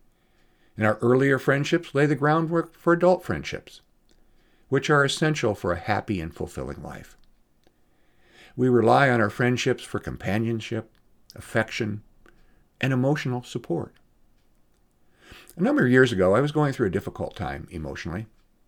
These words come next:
I was suffering from depression and anxiety. And at one particularly low point, I called my best friend at two o'clock in the morning. You know, he jumped in his car, came over to my house, and we walked the streets of our neighborhood for two hours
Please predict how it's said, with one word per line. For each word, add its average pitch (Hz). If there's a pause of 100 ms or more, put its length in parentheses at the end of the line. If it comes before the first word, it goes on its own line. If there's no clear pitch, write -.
I 92
was 85
suffering 87
from 76
depression 90
and 73
anxiety. 80 (1080)
And 143
at 175
one 269
particularly 156
low 101
point, - (560)
I 139
called 285
my 98
best 95
friend 76
at -
two 123
o'clock -
in 78
the 76
morning. 71 (1200)
You 123
know, 131
he 123
jumped 190
in 208
his 151
car, 80 (640)
came 170
over 214
to 202
my 165
house, 90
and 104
we 113
walked 143
the 117
streets 127
of 127
our 113
neighborhood 78
for -
two 127
hours 82